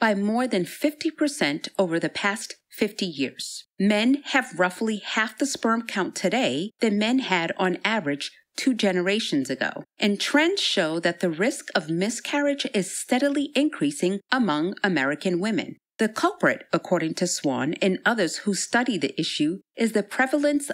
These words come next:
of endocrine disrupting chemicals, or E D Cs, in our everyday lives. Products containing E D Cs become a part of everyday life in the United States, beginning in the nineteen fifties, which is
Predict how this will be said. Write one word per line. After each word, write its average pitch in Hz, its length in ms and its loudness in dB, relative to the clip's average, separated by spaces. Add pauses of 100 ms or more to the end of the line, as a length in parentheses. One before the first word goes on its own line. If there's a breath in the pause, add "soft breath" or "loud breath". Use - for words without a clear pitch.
of 185 220 0
endocrine 247 640 0
disrupting 208 800 0
chemicals, - 600 -4 (200)
or 180 240 2
E 233 160 2
D 226 160 -2
Cs, 147 680 -2
in 180 140 4
our 160 260 0
everyday 165 460 0
lives. - 680 -4 (300)
Products 302 500 2
containing 202 640 0
E 185 140 -2
D 202 140 -4
Cs 165 520 -4
become 302 280 4
a 311 40 2
part 311 280 2
of 277 160 0
everyday 247 400 2
life 185 400 -2
in 170 100 2
the 160 80 0
United 135 440 -2
States, - 440 -6 (140)
beginning 277 400 4
in 247 80 0
the 220 100 0
nineteen 185 440 0
fifties, - 680 -6
which - 180 2
is 202 140 2